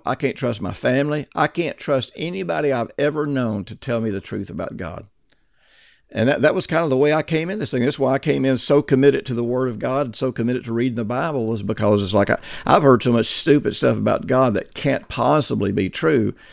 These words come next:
that I'm not gonna accept anybody else's opinion of, of, of God. I'm gonna read it in the Bible for myself. I, I eventually came to realize that, uh, that only Jesus'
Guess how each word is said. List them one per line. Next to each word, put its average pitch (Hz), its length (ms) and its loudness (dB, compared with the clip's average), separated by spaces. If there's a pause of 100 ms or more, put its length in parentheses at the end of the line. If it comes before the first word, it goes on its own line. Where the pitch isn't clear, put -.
(240)
that 104 100 4
I'm 160 220 6
not 139 180 4
gonna 120 160 0
accept 151 360 -4
anybody 101 420 -2
else's 101 480 -8 (800)
opinion 107 400 0
of, - 200 -16
of, 90 160 -6
of 101 180 -8
God. 98 220 -6
I'm 117 120 0
gonna 131 120 0
read 113 200 2
it 95 40 -2
in 76 60 -8
the 98 60 -4
Bible 90 340 -4
for - 140 -10
myself. 143 500 -8 (640)
I, - 180 -6
I 131 120 4
eventually 135 440 2
came 120 220 -2
to 107 80 -2
realize 110 520 -2 (300)
that, 120 380 0
uh, 110 240 0 (260)
that 110 380 -4 (1600)
only 151 340 2
Jesus' 143 540 -6